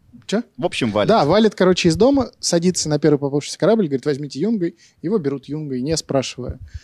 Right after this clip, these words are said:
Speaker 1: справки от родителей.
Speaker 2: Мгм.
Speaker 1: Далее, до тысяча семьсот первого года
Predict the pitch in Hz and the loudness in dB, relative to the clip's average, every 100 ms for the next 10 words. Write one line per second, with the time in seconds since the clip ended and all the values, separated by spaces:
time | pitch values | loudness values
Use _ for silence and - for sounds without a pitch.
0 | _ - - - - 151 - 131 131 123 | _ -16 -14 -12 -4 -4 -2 -8 -6 -8
1 | - - - _ _ - 117 107 107 - | -10 -8 -8 _ _ -4 -4 -4 -12 -18
2 | _ - - 143 175 190 151 123 135 196 | _ -18 -16 -2 2 4 4 2 4 4
3 | 185 - 208 170 - - 143 - 143 147 | 4 2 0 -2 -6 -6 -8 -8 -4 0
4 | 135 131 185 233 131 | 0 0 2 2 2